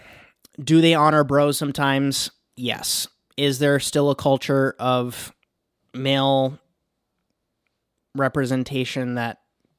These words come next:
might be a toxic boys club culture that this person talks about, and it runs deep? Yes. But that's,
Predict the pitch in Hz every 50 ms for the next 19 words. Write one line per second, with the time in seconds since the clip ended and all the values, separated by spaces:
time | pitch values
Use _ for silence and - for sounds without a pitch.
0 | _ _ - 135 135 131 127 131 131 - - 135 135 131 127 123 - 135 131 123
1 | - - - 123 _ - 131 127 123 127 120 - - _ - - - 123 120 113
2 | - - - 135 139 139 - 143 139 139 139 139 139 143 160 _ _ _ _ _
3 | - - 131 - 139 127 - - 135 131 127 - 135 127 147 139 135 - - 143
4 | 143 139 135 135 127 - _ _ _ _ _ _ _ _ _ - - 131 127 -
5 | 98 135 135 131 135 131 123 - 143 139 139 135 127 - - _ - - 127 107
6 | 95 85 - - - - - _ _ _ _ _ - - 131 - - 131 127 131
7 | - - - -